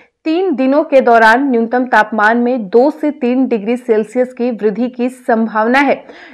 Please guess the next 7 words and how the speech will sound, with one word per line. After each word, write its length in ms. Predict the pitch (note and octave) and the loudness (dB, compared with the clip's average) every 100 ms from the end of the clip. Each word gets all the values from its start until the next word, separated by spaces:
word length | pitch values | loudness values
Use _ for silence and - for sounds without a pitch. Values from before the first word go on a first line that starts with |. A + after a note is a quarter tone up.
| - | -2
इसके 240 | C#4+ F4+ | 2 4
बाद 300 | D4+ D4+ D4+ | 6 6 6
अगले 260 | C4 C4 C4+ | 4 4 2
दो 280 | A3+ B3 | 4 2
दिनों 300 | A3+ A#3 A#3+ | 2 0 2
के 180 | C4 B3+ | 2 2
दौरान 520 | A3+ A3+ G#3+ G#3+ C#4 | 4 2 2 2 -2